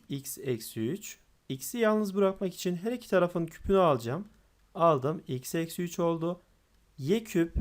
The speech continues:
artı üç eşittir x. X yalnız kaldıysa son durumda y gördüğüm yere x yazıyorum.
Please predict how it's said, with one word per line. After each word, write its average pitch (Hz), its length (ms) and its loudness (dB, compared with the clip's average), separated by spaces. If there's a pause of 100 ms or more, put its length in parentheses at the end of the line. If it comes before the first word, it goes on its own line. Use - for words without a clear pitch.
(140)
artı 127 540 4
üç - 320 -8
eşittir 131 680 -4
x. - 380 -8 (420)
X 226 340 -6
yalnız 185 420 4
kaldıysa 131 800 2
son 202 360 0
durumda 123 280 0
y 160 300 2
gördüğüm 175 520 2
yere 165 380 0 (420)
x 220 360 -4
yazıyorum. 123 600 0